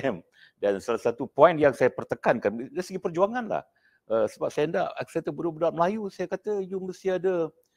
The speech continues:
eh, semangat, eh, eh, usaha, kegigihan yang tinggi, and word yang saya gunakan, I always remember that word. If you want to shoot, you shoot at the moon. Ah, so, kerana untuk memberikan semangat, eh, kepada anak-anak Melayu supaya,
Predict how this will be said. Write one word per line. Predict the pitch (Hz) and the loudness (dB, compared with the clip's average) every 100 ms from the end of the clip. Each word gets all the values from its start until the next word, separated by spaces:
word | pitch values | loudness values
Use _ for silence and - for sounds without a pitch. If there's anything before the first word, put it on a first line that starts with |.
| _ _ | _ _
eh, | - 135 | -4 -4
semangat, | - 160 160 175 190 175 _ | -2 -2 -2 -2 -4 -6 _
eh, | 143 143 | -2 -2
eh, | 120 117 113 - - | -2 -4 -6 -6 -8
usaha, | 131 - - 160 - 180 180 165 - _ _ _ _ _ _ - | -10 -8 -2 -2 0 0 0 -2 -12 _ _ _ _ _ _ 4
kegigihan | 160 147 143 147 160 147 | 4 4 0 0 0 0
yang | 139 131 | 0 -2
tinggi, | 151 151 175 233 254 _ _ _ | -6 -6 -6 -6 -8 _ _ _
and | 104 | -2
word | 101 131 139 | 0 2 2
yang | 120 | 0
saya | 120 117 | 0 -2
gunakan, | 120 123 - 135 127 113 - _ _ _ | 0 -4 0 -2 -2 -10 -18 _ _ _
I | - 104 | 2 4
always | 113 110 | 4 2
remember | 113 113 117 | 2 4 4
that | 95 98 | 4 4
word. | 107 101 - - - _ | 6 6 4 -12 -20 _
If | - 113 | -2 0
you | 107 139 | 4 4
want | 202 170 | 4 2
to | 160 | -6
shoot, | - 240 - - - | -4 -6 -6 -10 -6
you | 127 | -6
shoot | - 220 | -4 -2
at | 147 | 4
the | 139 131 | 4 4
moon. | 127 80 - - _ _ - - _ | 2 0 -12 -20 _ _ -20 -20 _
Ah, | 90 85 | 0 0
so, | 139 - | 0 4
kerana | 170 214 190 - - | 6 6 0 -6 -10
untuk | - 156 185 | -4 4 6
memberikan | 160 151 196 202 202 170 | 6 6 4 6 2 0
semangat, | - 165 160 196 214 147 | 2 4 6 4 0 -2
eh, | |
kepada | 147 156 156 151 | 0 4 4 4
anak-anak | 151 143 156 147 | 4 4 4 2
Melayu | 143 170 196 | 2 2 0
supaya, | - - 208 202 185 | -6 0 2 4 2